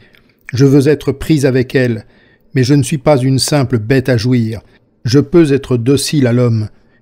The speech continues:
et lui donner ce qu'il veut, ou lui laisser prendre tout ce qu'il attend.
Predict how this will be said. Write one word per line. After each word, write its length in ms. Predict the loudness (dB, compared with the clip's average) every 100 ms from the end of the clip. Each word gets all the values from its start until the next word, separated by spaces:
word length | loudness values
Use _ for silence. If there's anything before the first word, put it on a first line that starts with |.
| _
et 80 | 0
lui 180 | 2 2
donner 280 | 2 4 2
ce 140 | -2
qu'il 280 | -2 0 2
veut, 280 | 4 2 0 _ _ _ _ _
ou 160 | 0 2
lui 120 | 2
laisser 300 | 2 2 -4
prendre 440 | 0 0 2 0
tout 180 | -2 -2
ce 80 | -2
qu'il 180 | -2 -4
attend. 340 | -6 -8